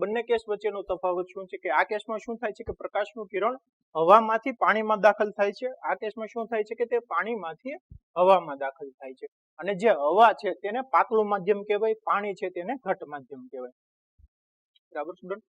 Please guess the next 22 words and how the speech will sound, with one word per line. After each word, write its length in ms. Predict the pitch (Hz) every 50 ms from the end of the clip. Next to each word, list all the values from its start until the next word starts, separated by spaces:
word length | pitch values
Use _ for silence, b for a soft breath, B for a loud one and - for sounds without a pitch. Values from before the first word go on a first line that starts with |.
| _ _ _ -
તો 40 | 185 175 180
જો 80 | 208 208 202 208
શું 160 | 247 247 233 -
થાય 180 | 202 196 190
છે 80 | - 202 -
કે 60 | 190 170
અહીંયા 300 | 185 202 220 226 214 180
જે 80 | 226 240 269 - - - _ _ _ _ _ -
પોઇન્ટ 220 | 185 208 226 220 214 202
આગળ 200 | 202 226 226 226 -
તે 80 | 254 262 254 175
વાંકું 280 | 147 185 - - 247 220 208
વળે 160 | 214 208 190 -
છે 80 | - 175 165
તે 120 | 190 196 202 -
પોઇન્ટ 180 | 214 214 208 214
આગળ 180 | 202 196 208 208
આપણે 200 | 202 214 208 220 214
એક 80 | 208 - -
સપાટીને 420 | - 185 - 208 196 196 220 214 226
એક 60 | 226 180 175
લંબ 180 | 185 185 175